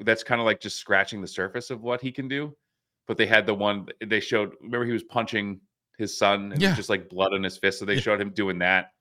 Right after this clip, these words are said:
Speaker 1: like, first person view.
Speaker 2: Sick.
Speaker 1: Um, so it's gonna be crazy.
Speaker 2: Yeah,
Speaker 1: This
Speaker 2: it
Speaker 1: is one
Speaker 2: is.
Speaker 1: of those, I don't really get excited for downloadable characters in fighting games, but this one looks pretty good.
Speaker 2: Yeah, the, Mortal Kombat does it up right. I mean, you go back to,
Speaker 1: Yeah.
Speaker 2: like, when they had, like, you know,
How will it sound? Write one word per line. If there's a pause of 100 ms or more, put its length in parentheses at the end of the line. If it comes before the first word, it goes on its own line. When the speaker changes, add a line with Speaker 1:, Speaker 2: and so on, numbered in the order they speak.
(160)
Speaker 1:
like,
first
person
view. (100)
Speaker 2:
Sick.
Speaker 1:
Um,
so
it's
gonna
be
crazy.
Speaker 2:
Yeah,
Speaker 1:
This
Speaker 2:
it
Speaker 1:
is
one
Speaker 2:
is.
Speaker 1:
of
those, (420)
I
don't
really
get
excited
for
downloadable
characters
in
fighting
games,
but
this
one
looks
pretty
good.
Speaker 2:
Yeah,
the, (120)
Mortal
Kombat
does
it
up
right.
I
mean,
you
go
back
to,
Speaker 1:
Yeah.
Speaker 2:
like,
when
they
had,
like,
you
know,